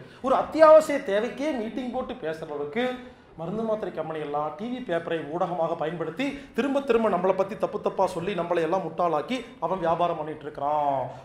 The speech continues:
தயவு செய்து புரிஞ்சுக்கங்க. சிம்பிளா சொல்றேன், ரத்தத்தில் ஒரு பொருள் கெட்டு போனா நூறு வியாதி வரும்னு பாத்தீங்களா?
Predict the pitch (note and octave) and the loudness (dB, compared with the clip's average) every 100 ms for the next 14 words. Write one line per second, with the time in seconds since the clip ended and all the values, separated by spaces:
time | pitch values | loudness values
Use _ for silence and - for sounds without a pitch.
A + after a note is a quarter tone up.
0 | - G3+ G3 G3+ E3+ E3+ E3 D#3+ E3+ E3+ | 0 0 0 -4 -4 -4 -4 0 0 0
1 | - - G3+ G3+ G3 G3 F3 D#3 D#3+ F3 | -6 -10 -8 -6 0 2 2 -2 0 0
2 | F3+ - - F#3 G#3+ G#3+ G#3 D#3+ E3+ E3 | 0 -6 -4 -4 -2 -4 -4 -2 -2 -2
3 | G3 F#3 D#3 G#3 E3 D#3 D#3 G#3+ A#3 - | -2 -4 -4 -4 -2 0 4 4 4 -4
4 | - G#3+ A3+ A3+ A#3 A#3 A3+ A#3 A#3 A3+ | -10 -2 0 2 2 2 2 2 2 -2
5 | A3+ G#3+ A#3+ A#3+ | 0 4 4 4